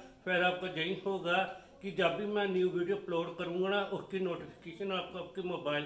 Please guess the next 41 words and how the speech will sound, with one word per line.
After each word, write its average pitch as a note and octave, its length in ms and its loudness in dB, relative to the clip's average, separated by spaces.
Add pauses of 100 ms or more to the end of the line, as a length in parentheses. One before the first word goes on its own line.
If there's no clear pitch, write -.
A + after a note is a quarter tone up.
पर F#3 240 -8 (300)
या F3+ 180 2
computer D#3+ 420 -4 (100)
पर G3 120 -4
मिल D#3+ 240 0
जाएगी E3+ 260 -4
और F#3 200 0
आप E3 160 -2
मेरी D#3 200 0
video D3+ 320 -4
को F3 120 -8
देख C#3 240 -6
सकते B2 240 -10
हैं। C#3 100 -6 (380)
Video F3+ 360 2
पसंद F#3+ 300 0
आए F#3+ 160 2
like D3+ 260 4
share F#3 260 -4
comment F#3 300 -2
कर F3+ 220 -2
दो। G3+ 100 -2 (340)
Channel E3+ 300 4
पर F3+ 220 -6
पहली F3+ 280 0
बार G3 200 2
है G3 60 0 (160)
channel E3+ 300 0
को, F#3 480 -6
channel F3 240 -4
को G3 180 -6
subscribe F3+ 440 -4 (420)
जरूर E3 380 0
करें। D3 540 0
Instagram F#3+ 680 2
पर G#3+ 120 -2 (100)
Facebook F3+ 500 -4
पर G3+ 160 0
भी G#3 200 -2
आप F#3+ 160 2
मुझे F#3+ 220 -2